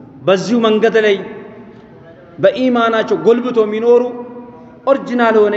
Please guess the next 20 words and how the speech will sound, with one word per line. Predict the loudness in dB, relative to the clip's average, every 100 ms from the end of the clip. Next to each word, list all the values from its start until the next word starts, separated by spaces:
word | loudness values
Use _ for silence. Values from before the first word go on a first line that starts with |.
| -4
ኢማን | -4 -2 -2
ያላቸው | -2 -2 -4 -4 -4 -6 -8 -16 -18 -18 -20 -18 -6
ሙእሚኖች | -6 -6 -2 0 2 2 -2 -4
ናቸው | -2 -2 -4 -6 -6 -6
ይላል | -6 -4 -4 -6 -12
አላሁ | -12 -8 -8
ስብሓነሁ | -8 -10 -10
ወተዓላ። | -10 -12 -14 -16 -16 -16 -16 -16 -16 -16 -16 -16 -14 -14 -14 -12 -14 -12 -14 -4
الذين | 0 2 2 2
يقيمون | 0 0 0 2 2
الصلاة | -2 -2 -2 -2 -6 -14 -16 -18 -20 -20 -20 -20 -20 -20 -20 -12 2
ويؤتون | 4 4 0 -2 2 2
الزكاة | 2 0 0 0 -2 -8 -14 -16 -18 -20 -20 -20 -20 -6
وهم | 0 0 2
راكعون። | 0 2 2 2 2 0 -2 -8 -6 -8 -12 -16
ስነ | -4 0 2
ምግባራቸው | 2 2 2 2 0 -2 -2 -8 -16 -18 -20 -20 -20 -8
የእውነት | -4 0 2 2
ሰላት | 0 0 0 0
የሚሰግዱ። | -4 -4 -6 -8